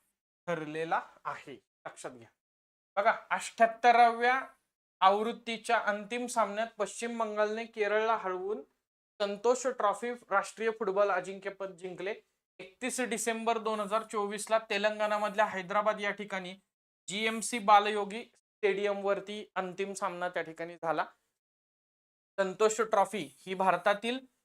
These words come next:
पुरुष, पुरुषांसाठी म्हणजे मेल यांच्यासाठी एक प्रमुख राज्यस्तरीय फुटबॉल स्पर्धा त्या ठिकाणी आहे, ती अखिल भारतीय फुटबॉल महासंघाद्वारे आयोजित केली जाते. So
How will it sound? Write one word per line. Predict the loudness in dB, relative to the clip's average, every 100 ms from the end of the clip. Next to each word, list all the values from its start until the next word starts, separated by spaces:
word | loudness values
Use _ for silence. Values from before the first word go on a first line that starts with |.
| _ _ _
पुरुष, | -2 2 2 2 -4 -10 _ _ _ _ _ _ _ _ _ _ _
पुरुषांसाठी | -6 -2 4 4 4 0 0
म्हणजे | -4 -4
मेल | 0 2 2 -2 -10 _ _ _ _ _ _ _ -2
यांच्यासाठी | -2 0 -2 2 2 2 0
एक | 0 0 2
प्रमुख | 2 4 0 4
राज्यस्तरीय | 4 2 -4 -4 0 0 0 -4 -2
फुटबॉल | -4 2 2 2
स्पर्धा | -8 -4 -4 0 -2
त्या | 0 -6
ठिकाणी | -6 -10 -12 -4
आहे, | -4 -2 -8 _ _ _ -4
ती | 0
अखिल | 0 0 2 8
भारतीय | 8 8 4 -2
फुटबॉल | 0 0 0 2
महासंघाद्वारे | 2 2 2 -2 -2 -2 -4
आयोजित | 0 2 0 -4 -8 _ _ _ _ _
केली | -8 -6
जाते. | -6 -8 -10 -18 _ _ _ 2
So | 6 8 6